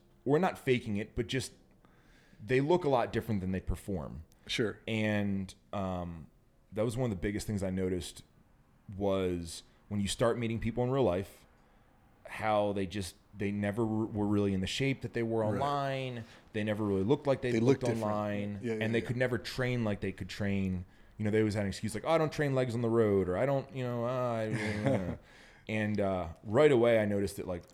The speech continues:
Speaker 1: "Oh, oh no, she's superior to all these other athletes."
Speaker 2: One hundred percent.
Speaker 1: So that's why we started doing so many tours and so many things, was to get her out there,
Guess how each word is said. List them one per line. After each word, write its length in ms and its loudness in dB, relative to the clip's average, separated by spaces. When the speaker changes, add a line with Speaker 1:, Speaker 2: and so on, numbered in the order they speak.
Speaker 1:
"Oh, 180 0
oh 80 2
no, 140 2
she's 420 -2
superior 760 -2
to 160 -8
all 180 0
these 160 -4
other 180 -4
athletes." 140 -2
Speaker 2:
One 100 2
hundred 200 0
percent. 460 -8
Speaker 1:
So 460 4
that's 320 2
why 440 2
we 100 -6
started 240 -2
doing 180 -2
so 100 -4
many 160 -4
tours 600 -2
and 140 -12
so 100 -6
many 120 -6
things, 340 -4
was 280 -6
to 120 -8
get 240 -2
her 180 2
out 240 -2
there, 320 -6